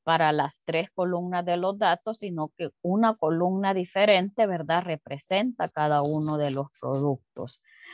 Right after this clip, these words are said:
Aquí depende de, eh, del gusto de cada quien, de cómo desea crear, eh, su gráfico,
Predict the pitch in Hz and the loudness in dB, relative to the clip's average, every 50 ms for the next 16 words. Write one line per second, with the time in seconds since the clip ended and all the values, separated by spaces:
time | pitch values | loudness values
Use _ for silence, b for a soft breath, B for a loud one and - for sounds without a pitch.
0 | B B B - 180 196 208 _ - 233 247 262 262 247 - - 202 196 196 220 | B B B 0 0 0 0 _ 2 4 6 6 6 6 4 4 4 4 4 4
1 | 233 220 220 208 196 190 190 175 165 165 156 151 151 143 123 - - 160 151 143 | 4 4 6 4 6 6 6 6 6 6 6 6 4 4 2 0 -2 -2 -2 -2
2 | 139 147 - 160 165 160 151 143 156 170 180 - - 190 175 165 151 - _ 139 | -2 -4 -4 -4 -4 -4 -4 -4 -6 -6 -6 -4 -2 0 0 0 0 -2 _ -2
3 | 147 151 151 147 - - 180 - 262 247 190 165 - - 170 160 160 156 156 156 | 0 0 -2 -2 -4 -8 -6 -4 -2 -2 -2 -4 -4 -4 -4 -2 0 0 0 0
4 | 156 147 147 - 160 160 160 156 156 - _ - 156 151 147 147 147 156 160 165 | 0 -2 -2 -2 0 4 4 4 2 0 _ -2 0 2 4 6 6 6 4 4
5 | 175 170 - _ _ - 160 156 147 147 143 151 - - 220 233 220 240 220 190 | 0 -4 -10 _ _ -4 -2 -2 0 -2 -4 -6 -8 -4 -4 0 2 4 4 4
6 | 180 - - - 208 - _ 226 240 | 4 2 -2 -10 -10 -10 _ -12 -12